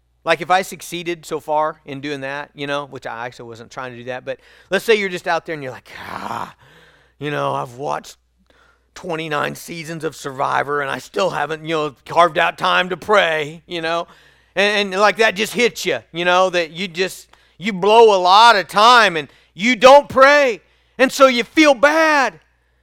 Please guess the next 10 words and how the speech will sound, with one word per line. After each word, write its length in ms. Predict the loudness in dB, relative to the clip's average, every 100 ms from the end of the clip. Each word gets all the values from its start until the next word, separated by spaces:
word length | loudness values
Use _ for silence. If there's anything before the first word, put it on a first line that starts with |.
| _ _ -4
and 140 | 0
you're, 100 | 0
you're 220 | 0 2
right 260 | 2 2 0
now 240 | -2 0
kinda 400 | -2 -6 -8 -8 -12 _
just 180 | -20 -18
kicking 380 | -12 -12 -10 0
dirt 420 | 4 6 6 2
and, 260 | -2 -6